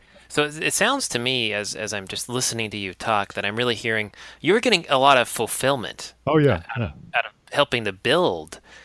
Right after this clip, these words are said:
Speaker 1: a, a whole program. And,
Speaker 2: Yeah.
Speaker 1: um, and
Speaker 2: Yeah.
Speaker 1: so you're, you're, you're s-, staying around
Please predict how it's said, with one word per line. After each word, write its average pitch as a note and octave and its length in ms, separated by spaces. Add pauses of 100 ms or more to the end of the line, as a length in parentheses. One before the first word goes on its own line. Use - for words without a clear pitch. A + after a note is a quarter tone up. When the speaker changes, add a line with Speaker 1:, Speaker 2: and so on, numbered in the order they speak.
(260)
Speaker 1:
a, G#2+ 240
a - 20
whole G#2+ 200
program. - 640 (380)
And, F#2+ 640 (220)
Speaker 2:
Yeah. G2 340
Speaker 1:
um, F2 100 (380)
and F#2+ 240
Speaker 2:
Yeah. E2+ 60
Speaker 1:
so A#2 300 (220)
you're, B2+ 140
you're, A#2 240
you're A2+ 240
s-, - 200 (100)
staying C3+ 400
around A#2 440